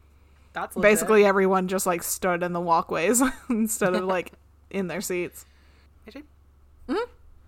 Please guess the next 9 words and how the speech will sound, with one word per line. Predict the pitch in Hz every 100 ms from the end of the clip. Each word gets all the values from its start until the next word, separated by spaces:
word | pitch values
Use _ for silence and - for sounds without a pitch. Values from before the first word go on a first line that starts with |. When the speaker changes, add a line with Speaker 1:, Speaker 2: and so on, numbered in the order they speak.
| - _ - - -
Speaker 1:
Okay. | 180 - - - - - - - - - - - -
So | - 220 202 196 190 185 185 180
last | 190 277 359 202
week | 226 -
we | 202 214
talked | - 175 190 -
a |
little | 190 185
bit | 185 180